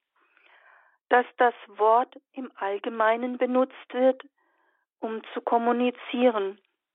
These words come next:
um sich mitzuteilen. Jesus selbst ist demnach der lebendige Austausch. Papst Franziskus deutet dies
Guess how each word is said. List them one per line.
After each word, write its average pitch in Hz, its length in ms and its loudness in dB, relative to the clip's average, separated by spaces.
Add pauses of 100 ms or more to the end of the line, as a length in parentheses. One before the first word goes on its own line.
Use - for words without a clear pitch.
(220)
um 220 240 -10
sich - 160 -8
mitzuteilen. 190 1120 0 (1700)
Jesus 254 420 0 (140)
selbst 208 580 2
ist - 280 -20
demnach 226 540 0 (920)
der 214 100 0
lebendige 220 760 -2
Austausch. 190 840 -4 (1400)
Papst - 380 -4
Franziskus 254 840 -4 (140)
deutet 196 480 0
dies 240 240 -10